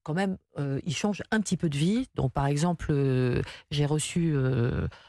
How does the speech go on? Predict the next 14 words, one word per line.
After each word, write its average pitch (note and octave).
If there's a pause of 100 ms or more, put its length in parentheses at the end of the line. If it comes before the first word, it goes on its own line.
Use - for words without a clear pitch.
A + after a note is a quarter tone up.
(100)
un D3
monsieur D3+
une D3
fois E3
qui -
avait C#3
gagné D3
donc C#3+ (100)
deux C3+
cents C#3+
millions, D3 (160)
euh, -
à C#3
Euromillions. C#3